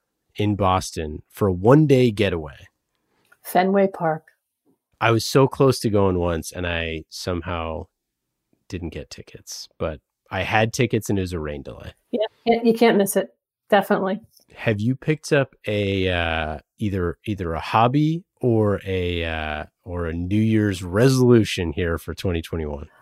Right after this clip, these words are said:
Speaker 2: Um, I tried to keep the New Year's resolutions down. I figured just kind of make it into twenty-one was probably, like, the best one.
Speaker 1: <laughs> Just
Speaker 2: Uh,
Speaker 1: make
Speaker 2: but
Speaker 1: it.
Speaker 2: <laughs> in terms of, uh,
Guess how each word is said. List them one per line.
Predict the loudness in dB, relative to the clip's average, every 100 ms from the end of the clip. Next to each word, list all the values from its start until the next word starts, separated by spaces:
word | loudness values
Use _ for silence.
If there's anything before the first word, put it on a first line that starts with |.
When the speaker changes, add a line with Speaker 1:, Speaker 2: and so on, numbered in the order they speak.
| _ 0
Speaker 2:
Um, | 2 2 2
I | 0
tried | 2 -2 0
to | -2
keep | -2 0 2
the |
New | 4 6
Year's | 6 2 0
resolutions | -2 0 0 0 -2 -6
down. | -2 -2 -2 -4
I |
figured | -4 -4 -4
just | -6 -8
kind | -8 -6
of | -8 -12 _
make | 0 0 2
it | 2
into | 2 0 -6
twenty-one | -4 -2 0 0 -2 -4
was | -2
probably, | 0 0 2 2
like, | 2 0 -2
the |
best | 2 2 0 -2
one. | 0 0 -2
Speaker 1:
<laughs> | 2 6 8 6 4
Just | 4 8
Speaker 2:
Uh, | 8
Speaker 1:
make | 6 8
Speaker 2:
but | 6
Speaker 1:
it. | 6 4
Speaker 2:
<laughs> |
in | 4 4
terms | 4 4 4 2
of, | 0 2
uh, | 2